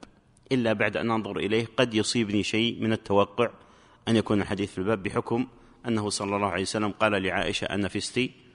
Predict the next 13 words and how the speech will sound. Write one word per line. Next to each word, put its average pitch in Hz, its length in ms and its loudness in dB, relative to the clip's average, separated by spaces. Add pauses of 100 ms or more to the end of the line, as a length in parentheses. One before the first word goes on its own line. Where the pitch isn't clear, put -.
(800)
والتبويب 101 880 -2
هنا 107 200 -2
باب 98 300 0
الأمر 95 320 -2
بالنفساء 95 680 2
إذا 92 140 0
نفسنا، 98 540 -2 (240)
يعني 110 420 0
يمكن 120 380 2
يكون، 110 380 0 (680)
آه، 90 1080 -6
بعد 104 220 0
الاطلاع 92 560 -2